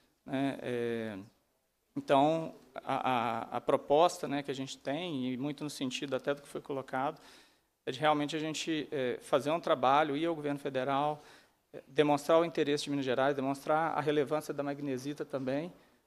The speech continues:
pra que a gente, é, possa proteger a indústria de Minas Gerais e também os interesses do Estado. Obrigado, deputada.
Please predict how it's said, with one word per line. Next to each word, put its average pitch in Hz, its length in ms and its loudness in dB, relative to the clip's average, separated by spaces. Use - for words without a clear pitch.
pra 143 120 -2
que - 100 -2
a 151 40 0
gente, 156 880 0
é, 135 240 -2
possa 139 800 4
proteger 165 540 0
a 139 160 -4
indústria 139 640 -2
de 123 120 -8
Minas 135 240 -2
Gerais 131 460 0
e 156 40 -10
também 139 380 -4
os 143 120 -8
interesses 135 420 -6
do 143 100 -14
Estado. - 420 -8
Obrigado, 135 300 -4
deputada. 127 400 -8